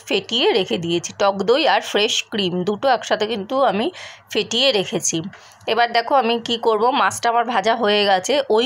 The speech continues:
কড়াইতেই আমি কিন্তু গ্যাসটা অফ করা আছে। গ্যাসটা অফ করেই আমি প্রথমে এর মধ্যে সর্ষে আর পোস্তর, আহ, ব্যাট-, মানে যে মিক্সিতে পেস্ট করে রেখেছিলাম সেটা ঢেলে দিলাম। তারপর আমি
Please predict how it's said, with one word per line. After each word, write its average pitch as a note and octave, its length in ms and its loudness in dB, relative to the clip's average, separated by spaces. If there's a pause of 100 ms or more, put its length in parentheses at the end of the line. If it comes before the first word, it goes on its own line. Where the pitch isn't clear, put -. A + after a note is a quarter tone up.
কড়াইতেই G3 760 0
আমি G#3+ 240 -2
কিন্তু A#3 260 -4
গ্যাসটা F#3+ 420 0
অফ G3+ 220 0
করা G3+ 260 2
আছে। F3 300 -2 (460)
গ্যাসটা A#3 360 2
অফ A3+ 180 -2
করেই D4 280 0
আমি G#3+ 200 0
প্রথমে A3 460 -2
এর G3+ 80 0
মধ্যে F#3+ 400 0 (380)
সর্ষে B3+ 420 0
আর A3 140 4
পোস্তর, G#3+ 500 0
আহ, - 480 -2
ব্যাট-, F#3 320 0
মানে F#3+ 400 0
যে G3 180 -2
মিক্সিতে G#3 540 -2
পেস্ট G#3+ 380 -2
করে A#3+ 220 2
রেখেছিলাম G3+ 420 0
সেটা A3 320 0
ঢেলে E3+ 280 -2
দিলাম। E3+ 420 -4
তারপর A3+ 420 2 (120)
আমি G3 220 0